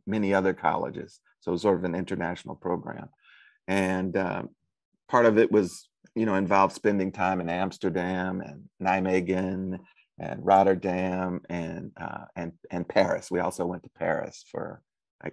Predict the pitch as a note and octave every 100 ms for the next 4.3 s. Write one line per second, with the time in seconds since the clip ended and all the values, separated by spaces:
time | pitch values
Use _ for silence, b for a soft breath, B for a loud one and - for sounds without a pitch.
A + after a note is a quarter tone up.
0 | - F2 F2+ F2+ F2 E2+ _ b b b
1 | b F2+ F2 F2 E2+ _ - _ - A2
2 | G#2 G#2 F2 G#2 F#2+ F#2+ G2 B2+ - -
3 | C3+ C#3 - F2 G2 G#2+ - - G#2 G2+
4 | G2 F#2+ F#2